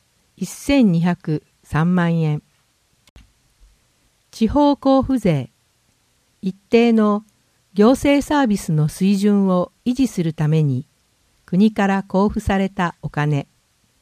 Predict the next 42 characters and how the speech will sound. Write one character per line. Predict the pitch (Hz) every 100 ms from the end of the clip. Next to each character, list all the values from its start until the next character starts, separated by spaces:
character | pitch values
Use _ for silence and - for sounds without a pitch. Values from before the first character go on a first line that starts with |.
| _ _ _ _ _ -
二 | 220 262
十 | 254 180
二 | 175 233 214
点 | - 135 117 123
二 | 131
パ | - 202
ー |
セ | 208 202
ン | 196
ト。 | - 123 - _ _ _ _ _ _ _ _ _ _ _ _
三 | - 269 277 196
十 | 190 170
三 | - 208 196
億 | 170 - 160 151 - _ _ -
一 | 190
千 | - - 277 226
四 | 214 240
百 | 196 180 160 147
九 | - 233 214
十 | 156 135 113
一 | 120 -
万 | 180 165 165
円。 | 147 143 _ _ _ _ _ _ _ _ _ _ _ _ _ _ _ _ _ _
町 | - 226
債、 | 220 226 196 185 _ _ _ _ _ _ _ _ _ _
建 | - 247 285
設 | 302 269 269
事 | 277
業 | 254 208
な | 185 175
ど | 170
に | 156
対 | 156 185 175
し | -
て | - 127 -
借 | - 165 208
り | 220
入 | 202
れ |
た | 196 120
お | 117
金。 | 135 139 131